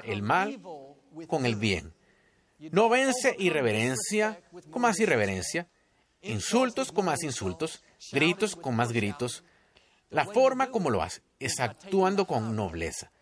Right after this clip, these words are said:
siendo la persona más madura, manteniéndose respetuoso. Proverbios dice, "Evitar una pelea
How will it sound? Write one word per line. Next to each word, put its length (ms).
siendo 260
la 80
persona 320
más 220
madura, 540
manteniéndose 680
respetuoso. 680
Proverbios 480
dice, 400
"Evitar 460
una 240
pelea 500